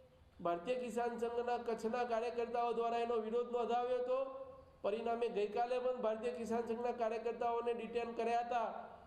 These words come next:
આજે સવારે પણ ભારતીય કિસાન સંઘના કાર્યકર્તાઓને ડિટેન કર્યા છે. આ બાબત ભારતીય કિસાન સંઘ ગુજરાત પ્રદેશ સાખી નહીં લે,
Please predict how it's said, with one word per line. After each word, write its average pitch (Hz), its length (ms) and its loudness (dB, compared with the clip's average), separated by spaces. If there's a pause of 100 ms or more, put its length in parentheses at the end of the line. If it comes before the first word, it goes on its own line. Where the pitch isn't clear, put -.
(160)
આજે 190 320 2
સવારે 233 400 2
પણ 240 220 -2
ભારતીય 220 320 0
કિસાન 226 380 0
સંઘના 233 240 0
કાર્યકર્તાઓને 226 800 0
ડિટેન 226 400 -4
કર્યા 226 300 0
છે. 233 200 0 (580)
આ - 140 0
બાબત 226 440 0 (300)
ભારતીય 180 320 0
કિસાન 226 460 -2
સંઘ 247 340 0
ગુજરાત 233 400 0
પ્રદેશ 233 320 0
સાખી 220 380 -2
નહીં 240 260 0
લે, 254 120 2